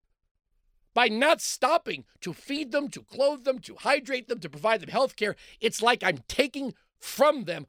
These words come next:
a home and food and water and medicine. That is not the case. The government is not here to provide these things to you.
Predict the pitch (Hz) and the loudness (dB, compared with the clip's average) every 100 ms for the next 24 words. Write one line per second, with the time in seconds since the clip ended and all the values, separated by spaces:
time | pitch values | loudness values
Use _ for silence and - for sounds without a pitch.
0 | _ 175 156 131 226 240 269 208 - 135 | _ 2 2 2 4 4 2 -4 -8 -6
1 | - - 247 254 254 - - 151 135 120 | -6 -4 -2 0 -2 -6 -4 -2 -2 0
2 | 196 240 247 220 - 196 202 208 196 - | 2 4 2 -2 -2 -2 2 0 0 -4
3 | - _ 107 180 247 208 175 220 - 185 | -10 _ -2 2 4 2 0 -2 -2 -8
4 | 214 220 - - _ _ _ 185 160 - | -6 -8 -10 -20 _ _ _ -2 -2 4
5 | 254 269 302 277 196 147 139 196 262 262 | 4 4 0 -2 -4 -4 0 4 4 2
6 | _ _ - 247 247 - 208 - 196 110 | _ _ -2 2 2 -2 -10 -6 -6 4
7 | 233 269 240 208 220 - 240 247 247 165 | 4 4 0 -6 -6 -4 0 0 0 -4
8 | - 214 202 254 | -4 0 4 4